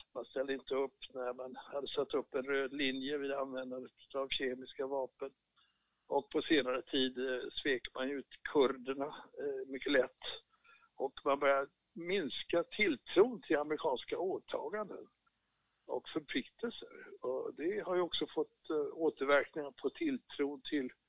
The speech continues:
U S As löften till nato, artikel fem, och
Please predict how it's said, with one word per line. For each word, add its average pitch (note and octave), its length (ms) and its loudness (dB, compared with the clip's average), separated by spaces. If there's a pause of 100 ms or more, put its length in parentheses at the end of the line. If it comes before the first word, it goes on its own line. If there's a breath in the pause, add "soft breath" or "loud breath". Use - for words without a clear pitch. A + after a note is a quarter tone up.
(640 soft breath)
U D3+ 120 4
S - 160 4
As C3+ 420 4
löften C#3 680 0
till C3 420 -4
nato, B2 640 0 (120)
artikel D3 460 -6
fem, D3 460 6
och D#3 260 0